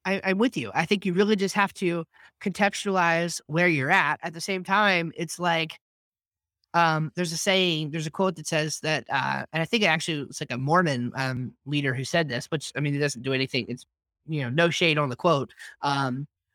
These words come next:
but the quote is that no success can compensate for failure of the home. And, um, I think that's one hundred percent true. I mean, if your home is,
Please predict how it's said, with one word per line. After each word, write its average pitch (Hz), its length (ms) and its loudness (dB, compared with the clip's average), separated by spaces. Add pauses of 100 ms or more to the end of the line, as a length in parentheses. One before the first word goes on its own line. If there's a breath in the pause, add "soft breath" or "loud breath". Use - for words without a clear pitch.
(120)
but 170 140 2
the 170 40 -2
quote 190 220 4
is 160 140 0
that 147 120 -2
no 180 140 4
success 175 420 0
can 143 120 -8
compensate 151 560 0
for 139 100 -4
failure 143 360 4
of 120 60 0
the 131 60 -2
home. 143 380 -2 (560)
And, 156 720 2 (160)
um, 147 560 -2 (420)
I 151 60 -4
think 175 180 -2
that's 185 200 2
one 165 160 -6
hundred 180 220 0
percent 147 320 -6
true. 135 320 0
I 123 60 -4
mean, 143 140 0
if 139 100 -4
your 147 100 0
home 196 240 4
is, 160 220 -2